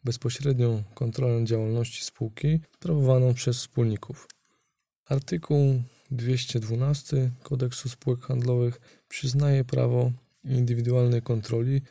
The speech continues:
każdemu wspólnikowi. Drugi model, tak zwany model nadzoru bądź kontroli pośredniej, zakłada powierzenie sprawowania nadzoru wyłącznie wyspecjalizowanemu organowi.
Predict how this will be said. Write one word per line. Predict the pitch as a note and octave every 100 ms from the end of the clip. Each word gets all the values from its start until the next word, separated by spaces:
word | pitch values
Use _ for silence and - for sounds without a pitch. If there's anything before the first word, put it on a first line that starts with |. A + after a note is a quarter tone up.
| -
każdemu | - B2+ C3+ C3 B2+
wspólnikowi. | A#2+ - B2+ A#2+ A2+ A#2+ A2+ C#3+ E3 - _ _ _ _ _ _
Drugi | C#3 C3 F#3 E3 C3+ B2 - -
model, | B2 A2+ A#2 C3+ C#3+ _ -
tak | - A2+
zwany | B2+ B2 B2 A#2 - _ -
model | B2 B2 B2 A#2 G#2+ -
nadzoru | A#2 A2+ G#2+ - D3 C3+ A#2 G#2 _
bądź | A#2+ G2+
kontroli | - A#2 - B2 A#2 A2
pośredniej, | - A2 A2+ A2 A2+ C#3+ D#3 -
zakłada | D3 C#3+ D#3+ D3+ D3 C#3+ - _ -
powierzenie | D#3+ D3 D3 D#3 D3 C#3 C3+ B2
sprawowania | - C#3 B2 B2+ C3 B2+ A#2+
nadzoru | A#2 A2+ B2+ C3 B2 B2 -
wyłącznie | B2+ C3+ C#3 C3+ - C3 B2 B2 - _ -
wyspecjalizowanemu | C3+ C3+ - B2 A#2+ A#2 A2+ A2+ A#2 A#2+ A#2 A2+ G#2+ _ -
organowi. | B2+ A#2+ A#2 G#2+ G#2+ C3+ E3+